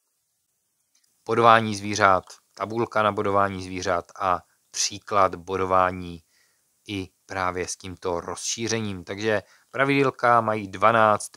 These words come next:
pěti stránek. No a pak tady máme ještě tak pětistránečková pravidélka právě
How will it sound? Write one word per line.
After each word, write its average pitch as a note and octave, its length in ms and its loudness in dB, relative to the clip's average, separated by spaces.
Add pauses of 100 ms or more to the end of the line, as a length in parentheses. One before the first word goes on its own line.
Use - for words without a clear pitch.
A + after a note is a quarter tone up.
pěti C#3+ 260 -6
stránek. A#2+ 720 0 (1400)
No A#2+ 100 0
a A#2+ 60 6
pak C3 180 0
tady D3 180 -6
máme C#3 300 4
ještě C#3 240 0
tak C#3 280 2
pětistránečková C3 1300 -2
pravidélka B2+ 760 -2
právě A#2+ 540 0